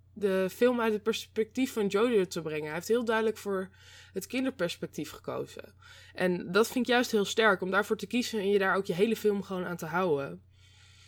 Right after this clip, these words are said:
Want dan, dan komt het het hardst over allemaal. Dus ik, ik ben daar echt heel erg blij mee. En, ehm, er zitten echt een paar geniale scènes in dat ik echt denk van, oeh,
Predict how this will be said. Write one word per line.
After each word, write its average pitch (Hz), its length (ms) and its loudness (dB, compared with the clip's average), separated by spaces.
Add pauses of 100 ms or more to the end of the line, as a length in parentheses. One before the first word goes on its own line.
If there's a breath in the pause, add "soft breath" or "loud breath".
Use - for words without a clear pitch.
(340 loud breath)
Want 175 140 -2
dan, 208 280 0
dan 202 240 2
komt 233 220 0
het 220 140 -2
het 180 120 -10
hardst 208 420 -2
over 165 500 2
allemaal. 139 440 -8
Dus - 180 -10
ik, - 200 -10
ik - 180 -14
ben 247 180 -2
daar 247 160 -2
echt - 240 -2
heel 208 100 -2
erg 202 140 -4
blij 196 240 2
mee. 151 260 -2
En, 180 360 -4
ehm, 175 540 -4
er 170 80 -4
zitten - 240 -4
echt - 140 -6
een 175 140 -10
paar 165 340 -4 (440 loud breath)
geniale 226 1080 4
scènes 175 520 0
in 156 140 -4
dat 151 160 -2
ik - 140 -10
echt - 160 -10
denk 160 180 -6
van, 170 220 -10
oeh, 196 200 0